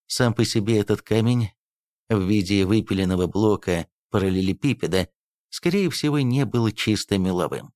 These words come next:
Но находящаяся рядом белая гора из мела была ярким отличительным признаком всего Фиолента, и потому белый цвет, естественно, стал постоянно сопровождать легенды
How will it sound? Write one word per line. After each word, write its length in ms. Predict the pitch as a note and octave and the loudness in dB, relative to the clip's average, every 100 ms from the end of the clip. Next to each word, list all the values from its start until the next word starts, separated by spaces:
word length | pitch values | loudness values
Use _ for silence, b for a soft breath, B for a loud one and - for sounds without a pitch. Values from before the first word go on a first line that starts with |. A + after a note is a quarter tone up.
| _ _ _ _ _ - | _ _ _ _ _ -6
Но 260 | D#2 C#3 | 0 0
находящаяся 1040 | F#3+ - E3 G#2+ C3+ E3+ - D3+ A#2+ - | 0 0 -2 0 0 0 -2 -2 -2 -2
рядом 480 | D#2+ F#2 C#3 B2 F#2 | -2 -2 0 0 0
белая 400 | G2 A2+ A2 E2+ | 0 2 2 0
гора 500 | - C2 C2 A2+ D#3 - | -2 -6 -4 -4 -4 0
из 220 | A#2+ A2 | 2 2
мела 560 | G2 F#2 E2 C#3+ G3 F#3+ _ _ | 2 0 0 -2 -2 -6 _ _
была 320 | G2+ G#2 G#2 F3+ | 0 2 4 2
ярким 600 | D#3 G3 F3+ F#3+ E3 - | 2 0 0 -2 -2 0
отличительным 800 | C#3+ C3 B2+ - E3+ D3+ D3 B2 | -2 0 -2 -2 -4 -2 0 -2
признаком 580 | A2 F3 F3 E3+ E3 D3 | -2 -2 -2 -2 -2 -2
всего 320 | - C3+ C#3 | -2 0 0
Фиолента, 640 | - A2+ F2+ D2 - - - _ _ _ _ - | 2 0 0 -4 -8 -14 -16 _ _ _ _ -2
и 100 | B2 | 0
потому 400 | A#2 A2+ A2+ G#2+ | 0 2 2 2
белый 360 | F2+ G2+ G2 | 2 2 2
цвет, 520 | F2+ - D2 A2 A2+ F#2+ | 0 -6 -2 0 0 0
естественно, 720 | F2 - G2 A2+ - F#2 F2+ | -4 -2 -2 -2 -2 -4 -4
стал 320 | - G2 G#2+ | -2 -2 -2
постоянно 800 | - - - C2+ C#2 A#2+ C3+ A2+ | -4 -4 -4 -2 0 0 0 0
сопровождать 720 | A2+ - F#2+ F2+ - G#2+ A2 | -2 -2 -2 -2 0 0 0
легенды 760 | G#2 E2+ - F#2+ D#3 E3 F3 | -2 -4 -2 -2 0 0 -2